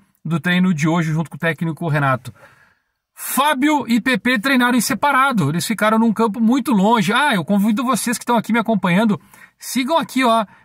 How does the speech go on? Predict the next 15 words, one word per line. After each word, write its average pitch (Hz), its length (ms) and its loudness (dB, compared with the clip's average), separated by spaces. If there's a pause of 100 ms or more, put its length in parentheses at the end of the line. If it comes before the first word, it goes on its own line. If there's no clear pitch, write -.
esse 214 320 0
arroba 214 360 2
Leo 220 280 4
Nascimentos 208 960 0
underline 190 720 0 (260)
é 190 140 0
meu 196 280 2
Instagram 190 360 0
e 202 60 2
meu 214 140 2
Twitter. 185 420 -2
Então 214 240 -2
se 226 120 -2
inscrevam 208 460 0
lá, 196 280 2